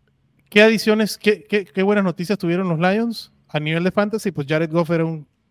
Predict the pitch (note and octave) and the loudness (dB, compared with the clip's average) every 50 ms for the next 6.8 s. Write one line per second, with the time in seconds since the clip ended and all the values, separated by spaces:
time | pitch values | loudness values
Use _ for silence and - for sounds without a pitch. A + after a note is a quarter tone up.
0 | _ _ _ _ _ _ - D#3+ D3+ - E3+ D#3 D#3+ D#3 D#3+ D#3+ D#3+ D3+ D3 - | _ _ _ _ _ _ -6 -6 -6 -6 -6 -4 -2 0 0 0 -2 -2 -6 -8
1 | - C#3+ C3+ C3+ C#3+ D3 D3+ D#3 D#3+ D#3 - E3 E3 F3 - - E3 E3 E3 E3 | -8 -8 -8 -4 -4 -2 -2 -2 -2 -2 -2 -2 -2 -2 -2 -4 -4 -4 -2 -2
2 | D#3 C#3+ C#3 C3 C#3 D3 D#3 E3 - - - C#3 C3+ D#3+ F3 E3+ D3+ C#3 C#3+ C#3+ | -4 -4 -4 -2 -2 -2 -2 -4 -4 -4 -4 -4 -4 -4 -6 -4 -4 -6 -6 -4
3 | C#3+ E3+ G#3+ - - - C3 C3 C3 C3+ D3 D#3 D3 C#3 A#2+ A2+ - - C#3 C3+ | -6 -6 -8 -8 -10 -14 -10 -8 -8 -6 -6 -6 -6 -6 -8 -8 -8 -6 -4 -2
4 | C#3+ D3 C3 B2 A#2+ C#3 D#3 F#3+ G3 E3 D3+ B2+ D3 B2 B2 - - D3+ C#3+ - | -2 -2 -2 -2 -2 -2 -2 0 0 -2 -2 -4 -8 -12 -14 -14 -14 -14 -6 -2
5 | F3 F3+ - G#3+ G#3+ - - _ _ _ _ _ _ _ _ E3+ D#3 D3+ - D#3 | -2 -2 0 -2 -4 -6 -10 _ _ _ _ _ _ _ _ 2 2 2 4 2
6 | D3 C#3+ C#3 C#3 C#3 C#3 - - C#3 C3 B2 A#2+ - G#3 B3 B3 | 2 2 2 2 2 0 -2 -4 -6 -6 -6 0 4 4 4 4